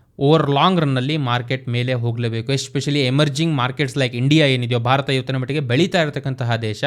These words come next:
So ಹಾಗಾಗಿ ಈ ಐವತ್ತು ಕಂಪನೀಸ್‌ಗಳು ಕಾಲ ಕಾಲಕ್ಕೆ ಬದಲಾಗ್ತಾ ಇರುತ್ತೆ. ಒಳ್ಳೆ ಕಂಪನಿಗಳು ಒಳಗಡೆ ಬರುತ್ತೆ, ಕೆಟ್ಟ ಕಂಪನೀಸ್‌ಗಳು ಹೊರಗಡೆ ಹೋಗುತ್ತೆ. ನೀವು ಆಟೋಮೆಟಿಕಲಿ ನೀವು ಈ ರೀತಿಯಾದಂಥ ಫಂಡ್ಸ್‌ಗಳಲ್ಲಿ ಇನ್ವೆಸ್ಟ್ ಮಾಡೋದ್ರ ಮೂಲಕ ಏನೂ ತಲೆ ಕೆಡಿಸ್ಕೊಳ್ಳದೆ, ಯಾರ ಮೇಲೂ ಡಿಪೆಂಡ್ ಆಗದೆ, ಅವ್ರದ್ದು ಇವ್ರದ್ದು ಟಿಪ್ಸ್ ಕೇಳ್ಕೊಂಡು ತಲೆ ಕೆಡಿಸ್ಕೊಳ್ಳದೇನೆ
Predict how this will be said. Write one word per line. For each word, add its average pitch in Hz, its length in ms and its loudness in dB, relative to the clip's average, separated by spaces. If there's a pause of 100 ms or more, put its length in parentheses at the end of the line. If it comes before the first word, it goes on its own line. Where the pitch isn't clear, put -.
(380)
So 147 80 0
ಹಾಗಾಗಿ 170 500 2 (280)
ಈ 185 140 0
ಐವತ್ತು 247 460 6
ಕಂಪನೀಸ್‌ಗಳು 196 640 0
ಕಾಲ 170 260 2
ಕಾಲಕ್ಕೆ 143 300 0
ಬದಲಾಗ್ತಾ 139 560 0
ಇರುತ್ತೆ. 131 580 -2 (100)
ಒಳ್ಳೆ 220 260 6
ಕಂಪನಿಗಳು 175 480 2
ಒಳಗಡೆ 214 260 2
ಬರುತ್ತೆ, 214 380 -2
ಕೆಟ್ಟ 180 260 -4
ಕಂಪನೀಸ್‌ಗಳು 147 520 -4
ಹೊರಗಡೆ 127 300 0
ಹೋಗುತ್ತೆ. 104 540 -8
ನೀವು 220 240 6
ಆಟೋಮೆಟಿಕಲಿ 202 680 4
ನೀವು 190 180 2
ಈ 180 140 2
ರೀತಿಯಾದಂಥ 190 400 0
ಫಂಡ್ಸ್‌ಗಳಲ್ಲಿ 180 440 0
ಇನ್ವೆಸ್ಟ್ 170 280 0
ಮಾಡೋದ್ರ 139 240 0
ಮೂಲಕ 120 280 -4 (440)
ಏನೂ 226 360 6
ತಲೆ 220 260 2
ಕೆಡಿಸ್ಕೊಳ್ಳದೆ, 180 580 -2
ಯಾರ 151 240 4
ಮೇಲೂ 214 300 0
ಡಿಪೆಂಡ್ 170 380 0
ಆಗದೆ, 156 220 0
ಅವ್ರದ್ದು 170 380 2
ಇವ್ರದ್ದು 165 280 2
ಟಿಪ್ಸ್ 160 320 -4
ಕೇಳ್ಕೊಂಡು 156 420 -4
ತಲೆ 151 220 0
ಕೆಡಿಸ್ಕೊಳ್ಳದೇನೆ 135 840 -4